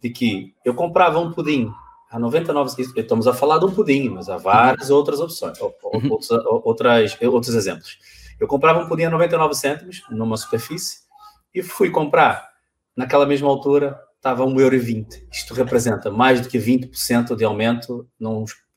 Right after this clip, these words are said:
Speaker 1: curto espaço de tempo. E eu até brinquei, falei assim, "Vocês não têm noção que para conseguir vinte por cento ao ano de rentabilidade na bolsa, estamos aqui a andar a suar a camisa e tentar comprar boas empresas, bons negócios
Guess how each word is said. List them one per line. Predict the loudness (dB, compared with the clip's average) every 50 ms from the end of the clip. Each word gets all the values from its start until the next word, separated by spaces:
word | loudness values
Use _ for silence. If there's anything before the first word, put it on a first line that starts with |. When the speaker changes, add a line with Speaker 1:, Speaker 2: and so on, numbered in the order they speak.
| _ -6
Speaker 1:
curto | -4 -4 -4 -4
espaço | -2 0 0 0 0 -2 -10
de | -12 -10
tempo. | -10 -10 -10 -12 -20 _ _ -20 -20 _ _ 0
E | 2
eu | 4
até | 4 6 6 4
brinquei, | 4 4 2 2 2 2 2 2 2 -2 -8 -16 -20 -8 0
falei | 2 2 2
assim, | 2 0 -2 -4 -4
"Vocês | -2 0 0 0 0
não | 0 0
têm | 2 2 2
noção | 2 0 -2 -4 -4 -4 -4 -4 -6 -8 -10 -14 -16 -16 -16 -16 -14
que | -4 0
para | 0 0
conseguir | 0 0 -4 -2 -2 -2 -2
vinte | -2 -2 -4 -6 -6
por | -6
cento | -4 -2 -2 0 2 2
ao | 4 4 4
ano | 2 0 -2 -4 -10 -14 -18 _ _ _ _ _ _ _
de | -8 -4
rentabilidade | -4 -2 0 0 -2 0 2 2 2 2 2
na | 0 0
bolsa, | 2 2 2 2 2 0 -2 -4 -4 -6
estamos | -14 -18 -20 -20 -16 -12 -10
aqui | -10 -6 -4 -4
a | -2
andar | 0 2 2 2
a | 2
suar | 0 0 0 0 0
a | 0
camisa | 0 -2 -2 -2 0 0 0 0 0 -2 -4 -4 -8 -16 _ _ _ _ _
e | -8 -2
tentar | -2 -2 0 2 2 2 2 2 0
comprar | -4 -4 -2 0 0 0 2
boas | 2 4 4 4 2 0
empresas, | -2 0 2 2 2 2 0 -4 -8 -6
bons | -4 -4 -4 -2 -2
negócios | -4 -2 0 0 0 0 0 -4 -8 -14 -16 -18